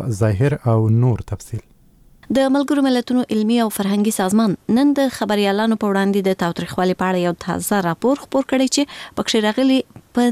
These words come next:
Speaker 2: نړۍ کې په هرو پنځو ورځو کې یو خبریال وژل کیږي. دا راپور د خبریالانو په وړاندې د تاوتریخوالي د مخنیوي د نړیوالې ورځې په مناسبت جوړ شوی دی.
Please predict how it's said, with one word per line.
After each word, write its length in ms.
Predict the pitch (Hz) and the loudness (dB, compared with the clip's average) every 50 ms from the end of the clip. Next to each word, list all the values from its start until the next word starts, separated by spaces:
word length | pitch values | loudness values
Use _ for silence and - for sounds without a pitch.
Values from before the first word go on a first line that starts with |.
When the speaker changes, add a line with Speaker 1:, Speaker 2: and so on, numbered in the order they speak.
| 240 | 4
Speaker 2:
نړۍ 200 | 247 262 269 277 262 - | 4 4 2 0 0 0
کې 160 | - 254 240 - | -2 -2 -2 -2
په 40 | 226 190 | -2 0
هرو 160 | 214 226 226 214 - 220 | 0 0 0 0 0 0
پنځو 260 | 202 196 185 208 202 190 | 0 0 2 2 2 2
ورځو 220 | 208 254 262 - 190 - | 2 0 -2 -2 -4 -2
کې 80 | 202 208 233 269 | -2 0 0 0
یو 60 | 240 - - | 0 -2 -2
خبریال 360 | 175 196 175 180 185 185 196 | -2 -2 0 0 0 0 0
وژل 240 | 214 214 - 208 190 - - | 0 0 -2 -4 -4 -4 -2
کیږي. 220 | 175 151 - 151 - - _ - - - - - - - - - - - | -2 0 -2 -2 -6 -8 _ -20 -20 -20 -20 -20 -18 -16 -16 -10 -4 -2
دا 140 | 220 233 233 | 0 0 0
راپور 340 | 226 220 - 240 233 214 196 | 0 0 0 -2 -2 0 0
د 140 | 208 208 208 - | -2 -2 -2 -2
خبریالانو 520 | - 208 202 185 190 185 185 196 208 208 202 | -4 -2 0 0 0 2 2 0 0 0 -2
په 140 | - 202 | -2 0
وړاندې 320 | 190 190 196 196 196 185 185 | 0 0 2 2 0 0 0
د 100 | 190 - 196 | -2 -2 -2
تاوتریخوالي 540 | 185 180 - 180 180 - - 196 202 202 185 | -4 -4 -4 -6 -6 -4 -2 0 0 0 0
د 100 | 180 175 185 | 0 0 -2
مخنیوي 400 | 180 - - 190 220 254 294 254 - - | -2 -2 0 0 2 2 2 2 0 -2
د 220 | 170 - 196 190 190 190 | -2 -2 0 0 0 2
نړیوالې 420 | 185 185 185 190 208 202 190 185 175 | 2 2 2 2 2 2 0 0 0
ورځې 240 | 208 262 269 - 175 - | 0 0 0 -2 -4 -4
په 120 | 180 165 | -4 -2
مناسبت 440 | 160 165 160 160 - - 190 202 - - | -2 -2 -2 -2 -2 -2 -4 -4 -2 -2
جوړ 140 | 220 226 - | -2 -2 0
شوی 200 | - 190 160 143 135 - | 0 0 0 0 0 0
دی. 80 | 165 | -2